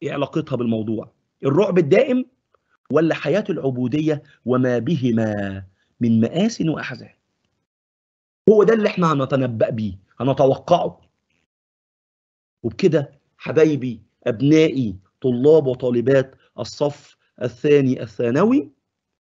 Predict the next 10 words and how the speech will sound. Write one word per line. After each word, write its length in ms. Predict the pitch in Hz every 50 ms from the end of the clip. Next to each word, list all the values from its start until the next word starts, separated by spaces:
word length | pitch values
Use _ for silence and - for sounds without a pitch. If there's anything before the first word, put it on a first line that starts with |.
| _ _
وصلنا 460 | 120 123 - 233 262 285 254 220 208
إلى 380 | 202 185 170 156 147 147 139 135
نهاية 380 | 135 156 160 165 156 151 151 - _ _ _ _ _ -
الحلقة 720 | 120 113 - - 170 156 156 143 - 143 131 135 135 - _ _ _ _
بتاعتنا، 720 | - 117 - 123 - 135 147 147 - 123 120 123 127 - _ _ _ _
وشفنا 720 | - 120 123 - - 254 294 - - 190 180 185 196 196 - _ _ _ _ _ -
أسئلة 500 | 131 - - - - 208 214 196 180 - - _
قصة 340 | - 214 226 226 - - 196
جميلة 540 | 156 139 143 135 143 185 214 208 196 170 151
جديدة. 580 | 123 110 117 156 240 262 254 196 127 101 95